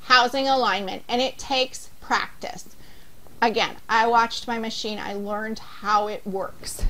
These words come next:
So I'm gonna hold, what I'm gonna do is I'm actually gonna use auto load. So I'm gonna press that button again. I'm going to push my mat, place my mat up to my rollers and let it pull it in.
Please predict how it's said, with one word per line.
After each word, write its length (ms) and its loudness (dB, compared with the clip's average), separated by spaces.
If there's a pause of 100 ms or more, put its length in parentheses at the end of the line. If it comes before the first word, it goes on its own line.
(640)
So 120 2
I'm 120 8
gonna 200 4
hold, 480 8 (1120)
what 140 2
I'm 60 4
gonna 180 4
do 80 4
is 120 6
I'm 140 6
actually 280 2
gonna 120 0
use 240 0
auto 240 6
load. 260 -2
So 140 -4
I'm 60 -4
gonna 140 -4
press 240 2
that 200 4
button 220 2
again. 400 6 (960)
I'm 260 6
going 240 2
to 400 4
push 360 2
my 200 0
mat, 480 2
place 260 2
my 140 0
mat 300 2
up 160 0
to 80 -2
my 180 2
rollers 420 6
and 200 0
let 120 4
it 160 0
pull 160 8
it 100 6
in. 160 6